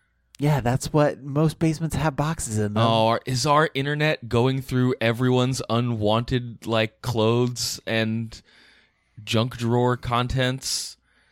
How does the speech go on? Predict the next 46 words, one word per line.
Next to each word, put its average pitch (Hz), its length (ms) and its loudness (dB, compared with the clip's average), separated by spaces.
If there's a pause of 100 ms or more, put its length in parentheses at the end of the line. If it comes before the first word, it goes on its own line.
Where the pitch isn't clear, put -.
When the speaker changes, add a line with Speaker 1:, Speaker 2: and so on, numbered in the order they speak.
(140)
Speaker 1:
Mm-hmm. 147 240 -4 (880)
Speaker 2:
And 117 240 -2
clo- 113 200 2
Speaker 1:
Yes. - 420 -2
Speaker 2:
and 110 260 -4
things 127 380 -2
they 120 140 2
haven't 120 260 0
returned 117 560 -2
to 139 80 -2
the 120 120 -4
store 117 460 0
'cause 117 140 -6
they 107 80 0
don't 117 160 0
have 120 160 -4
time? 117 640 -4 (480)
Speaker 1:
Yes, 175 520 2 (180)
and 127 480 0
their 127 600 4
old 147 400 2
paint 185 400 -2
cans. 110 760 -2 (320)
Speaker 2:
Oh, 95 360 0
there's 107 220 -12
always - 440 -12
old - 240 -14
paint - 240 -18
cans - 320 -18
down - 280 -20
there. - 340 -20 (460)
And 117 100 -8
I 113 80 -6
Speaker 1:
Mm-hmm. 107 80 -4
Speaker 2:
never 123 440 -2
wanna 110 240 -4
use 92 260 -6
that 92 220 -10
paint - 360 -12
'cause - 140 -12
it's - 160 -14
gross - 420 -10
and 113 80 -10
it's 110 120 -8
Speaker 1:
Mm-hmm. 104 80 -8
Speaker 2:
old. - 400 -10